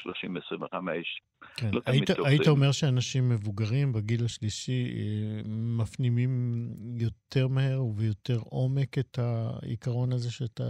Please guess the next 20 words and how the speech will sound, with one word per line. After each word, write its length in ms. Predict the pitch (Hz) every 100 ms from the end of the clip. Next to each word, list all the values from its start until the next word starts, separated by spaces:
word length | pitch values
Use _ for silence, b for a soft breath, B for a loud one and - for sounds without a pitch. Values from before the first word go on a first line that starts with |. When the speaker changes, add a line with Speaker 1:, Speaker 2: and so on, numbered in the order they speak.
| 127
Speaker 2:
דיברת 420 | 117 120 123 127
עליו 220 | 131 127 127
עכשיו? 340 | 131 - 151 151 - - - _ _ _ _
Speaker 1:
אני 180 | 120 151
לא 100 | 165
יודע 140 | 147 107
אם 100 | 87
זה 100 | 85
נכון. 500 | - - 65 - - -
אני 460 | 107 110 110 110
רק 120 | 113 117 -
מכיר 320 | 110 - 110
בגיל, 500 | 104 101 104 104 101
אה, 140 | 98 98 -
כאילו, 280 | - 101 101
תחתון. 580 | - 87 - 92 80 80
אני 80 | 82
לא 80 | 110
חושב 340 | 117 107 98 90
ש-, 440 | - 90 87 78